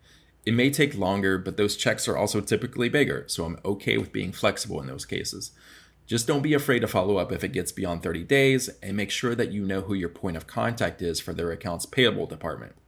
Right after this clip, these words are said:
You may also want to specify a late fee if the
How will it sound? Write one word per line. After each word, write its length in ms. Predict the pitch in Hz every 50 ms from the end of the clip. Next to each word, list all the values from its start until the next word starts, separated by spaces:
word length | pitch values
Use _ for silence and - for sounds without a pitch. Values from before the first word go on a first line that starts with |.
| _ _ _ _ _ _ _ _ _ _ _ _ - - - - -
You 100 | 117 117
may 160 | 127 135 139
also 240 | 139 139 135 135 123
want 160 | 101 107 104
to 80 | 98 90
specify 500 | - - 104 90 85 - - - 82 82
a 80 | 85 92
late 280 | 110 135 143 143 139
fee 240 | - - 113 104 101
if 120 | 92 90
the 180 | - 92 78 -